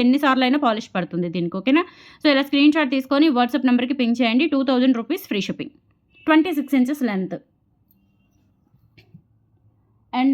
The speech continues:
ఇందులోనే ఇంకొక మోడల్ ఉందండి. సైడ్ ఏంటంటే అట్లా బాల్ కాకుండా ఇలా డిజైన్ వస్తుందన్నమాట. ఇట్లా, ఇలా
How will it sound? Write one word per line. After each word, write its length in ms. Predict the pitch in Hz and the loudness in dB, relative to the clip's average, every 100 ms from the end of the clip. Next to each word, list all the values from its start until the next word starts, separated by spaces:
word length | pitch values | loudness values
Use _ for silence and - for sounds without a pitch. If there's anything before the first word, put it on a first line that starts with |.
| 294 | 2
ఇందులోనే 340 | 294 330 339 349 | 2 2 2 2
ఇంకొక 220 | 302 311 277 | 2 0 0
మోడల్ 240 | 277 285 269 | 0 0 0
ఉందండి. 300 | 254 254 403 359 | 2 0 -2 0
సైడ్ 220 | 269 269 302 | 0 0 0
ఏంటంటే 320 | 269 269 262 370 | 0 -2 -2 -2
అట్లా 160 | 269 233 | -2 -2
బాల్ 200 | 269 311 349 | 0 0 0
కాకుండా 400 | 277 277 277 302 554 - _ _ - | -2 -2 -2 -2 -4 -10 _ _ -8
ఇలా 220 | 277 285 269 247 | 2 2 2 0
డిజైన్ 260 | 262 285 269 | -2 -2 -2
వస్తుందన్నమాట. 580 | 226 214 202 185 185 175 175 - _ _ _ - 208 | -4 -6 -4 -2 -2 -2 -6 -8 _ _ _ -12 -8
ఇట్లా, 180 | 202 - _ _ _ _ _ _ _ _ _ _ _ _ _ _ _ _ | -8 -10 _ _ _ _ _ _ _ _ _ _ _ _ _ _ _ _
ఇలా 200 | 233 247 | -2 0